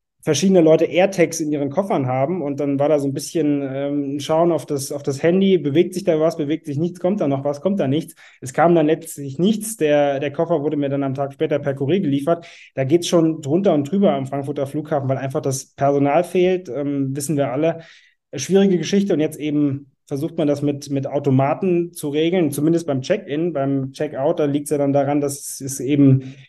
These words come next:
Menschen braucht, die dafür sorgen, dass das Gepäck aus dem Flugzeug eben aufs Band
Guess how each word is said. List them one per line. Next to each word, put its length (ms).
Menschen 400
braucht, 400
die 60
dafür 260
sorgen, 320
dass 240
das 240
Gepäck 500
aus 280
dem 280
Flugzeug 500
eben 260
aufs 200
Band 300